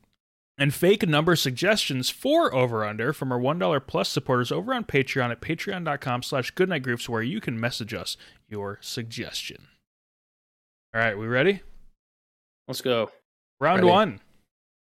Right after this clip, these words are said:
Speaker 1: Animal Crossing New Horizons, a fake score of ninety-two.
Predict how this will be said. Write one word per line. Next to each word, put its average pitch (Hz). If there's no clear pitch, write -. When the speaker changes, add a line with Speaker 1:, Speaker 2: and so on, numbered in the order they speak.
Speaker 1:
Animal 208
Crossing 156
New 185
Horizons, 143
a 113
fake 202
score 107
of 143
ninety-two. 123